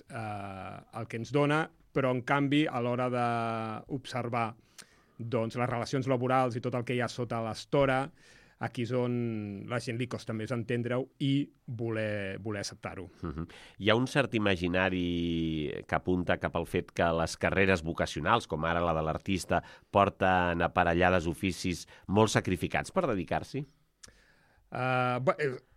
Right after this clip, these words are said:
Speaker 1: ho has explicat molt bé, sí que és sacrificat, eh, to-, les arts sempre han sigut sacrificades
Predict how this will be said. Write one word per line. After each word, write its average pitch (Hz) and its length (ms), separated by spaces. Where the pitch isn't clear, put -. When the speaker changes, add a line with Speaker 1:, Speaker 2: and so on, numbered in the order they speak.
Speaker 1:
ho 120 160
has 123 120
explicat 127 460
molt 120 180
bé, 147 240
sí - 160
que 131 80
és - 80
sacrificat, 147 800
eh, 117 160
to-, 113 240
les 120 180
arts 131 160
sempre 135 300
han 127 80
sigut 127 240
sacrificades 135 920